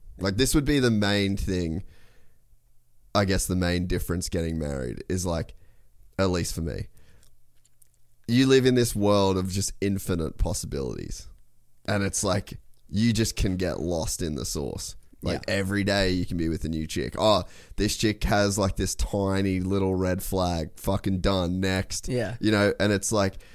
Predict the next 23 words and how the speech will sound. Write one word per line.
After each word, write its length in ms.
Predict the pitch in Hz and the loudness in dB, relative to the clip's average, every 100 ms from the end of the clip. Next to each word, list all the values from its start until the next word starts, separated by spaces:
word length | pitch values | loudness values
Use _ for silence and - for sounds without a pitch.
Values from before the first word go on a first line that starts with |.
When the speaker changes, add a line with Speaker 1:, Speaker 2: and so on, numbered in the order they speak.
| - - - - - 123 | -20 -20 -20 -20 -10 -2
Speaker 1:
you 400 | 120 123 120 107 | 4 6 6 6
are 60 | |
so 420 | 107 - 110 110 110 | 4 0 2 2 2
spoiled 600 | - - 95 98 92 - | -2 -2 0 2 0 -2
for 120 | 87 | -6
choice 640 | - 90 80 62 - - - - | -4 -2 -2 -4 -6 -8 -14 -10
that 180 | - 92 | -2 0
it 140 | 85 - | 0 -2
becomes 640 | - 98 90 82 85 - - - - - | -2 -2 0 -2 -6 -10 -16 -20 -20 -10
a 60 | 90 | -6
problem, 580 | - 92 76 - 95 - - - | -2 -2 -2 -8 -10 -12 -10 -4
you 120 | 90 | -2
know? 140 | 82 | 0
And 80 | 87 | -2
it's 140 | 85 92 | -2 -4
like, 140 | - | -4
it's 180 | - - | -6 -6
the 60 | |
same 280 | 104 117 110 | -2 0 0
thing 240 | 101 98 90 | 0 -2 -2
with 160 | - | -4
just, 200 | - - | -4 -4
like, 240 | 78 - | -4 -6